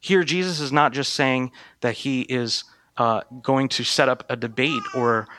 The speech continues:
or a confrontation later, but he's also identifying himself as the true Israelite. This is what Israel was supposed to be doing. And so Jesus' life at the very beginning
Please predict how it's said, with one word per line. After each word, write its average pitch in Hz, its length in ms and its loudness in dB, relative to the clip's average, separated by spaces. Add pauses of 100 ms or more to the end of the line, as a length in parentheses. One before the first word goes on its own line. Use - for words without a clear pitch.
(100)
or 120 140 2
a 117 60 0
confrontation 127 800 0
later, 131 360 2 (220)
but 135 80 -2
he's 151 160 0
also 190 340 4
identifying 123 580 0
himself 117 440 -2
as 123 200 0
the 117 100 -4
true 120 240 -2
Israelite. 107 560 -2 (640)
This 170 180 0
is 147 120 -4
what 123 260 2 (160)
Israel 117 400 -2
was 113 140 -4
supposed - 460 -4
to 110 60 -6
be 104 140 -6
doing. 95 280 -10 (1500)
And 143 80 2
so 165 140 4
Jesus' 165 720 0
life 127 480 0 (160)
at 127 160 0
the 123 80 -4
very 156 300 4
beginning 113 520 -2